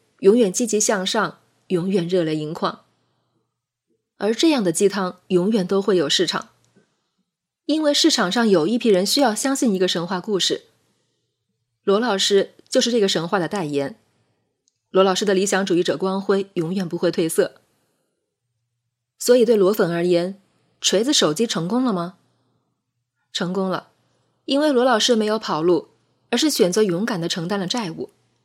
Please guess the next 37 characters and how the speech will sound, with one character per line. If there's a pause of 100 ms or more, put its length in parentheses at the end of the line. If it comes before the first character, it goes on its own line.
(680)
这
就
是
成
功
的。 (1500)
电
子
烟
成
功
了
吗？ (800)
成
功
了， (680)
因
为
罗
老
师
用
一
己
的
力
量
让
国
家
来
严
管
一
个
行
业。